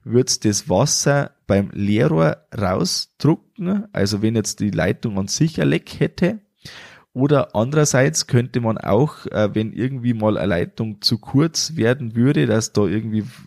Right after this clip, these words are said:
äh, was ist, könnte man das ein bisschen hin und her schieben, äh, von der einen Seite zur anderen oder auch mal direkt wechseln. Das geht zwar nicht gut, aber es geht zumindest. Das ist eine klare Empfehlung, wenn man sowas baut.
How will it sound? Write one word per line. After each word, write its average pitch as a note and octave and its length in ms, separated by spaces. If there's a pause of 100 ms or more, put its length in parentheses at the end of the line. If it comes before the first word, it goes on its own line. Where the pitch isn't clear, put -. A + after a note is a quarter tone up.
äh, G#2 380 (220)
was G2+ 240
ist, D#3+ 340
könnte A2+ 300
man G2+ 120
das G#2 140
ein F#2+ 60
bisschen G#2 260
hin A#2+ 140
und G#2 140
her - 200
schieben, D3+ 500 (440)
äh, G#2 200
von A2 220
der A2 100
einen A#2+ 220
Seite A#2 360
zur C#2+ 200
anderen B2+ 320
oder A#2+ 340
auch B2+ 220
mal A2 140
direkt A2+ 420
wechseln. G#2+ 400
Das G2 160
geht A#2 220
zwar F#2+ 160
nicht G2 200
gut, D3+ 280
aber B2+ 220
es C3 140
geht - 280
zumindest. F#2+ 560
Das G2 120
ist A2+ 140
eine G#2 260 (440)
klare G2 260
Empfehlung, G#2+ 460
wenn G#2+ 100
man G#2+ 80
sowas D3 300
baut. - 360